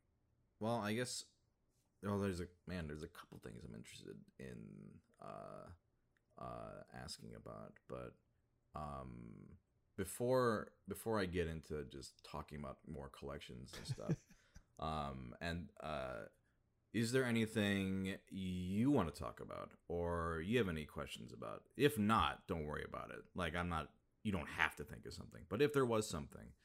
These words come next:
Speaker 1: I would like to, you know, I'd be curious.
Speaker 2: Uh,
Speaker 1: Otherwise, I'm just gonna ask you about fucking collections or something.
Speaker 2: <laughs>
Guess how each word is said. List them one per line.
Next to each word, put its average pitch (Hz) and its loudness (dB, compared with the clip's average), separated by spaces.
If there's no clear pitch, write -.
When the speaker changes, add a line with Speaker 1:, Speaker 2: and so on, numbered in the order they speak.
Speaker 1:
I 76 0
would 90 4
like 76 -2
to, 71 -2
you 67 -8
know, 64 -10
I'd 110 2
be 107 2
curious. - -8
Speaker 2:
Uh, 92 12
Speaker 1:
Otherwise, 104 10
I'm 95 4
just 87 0
gonna 95 2
ask 87 0
you 95 2
about 85 2
fucking 80 -2
collections 71 -6
or 71 -8
something. - 4
Speaker 2:
<laughs> - 8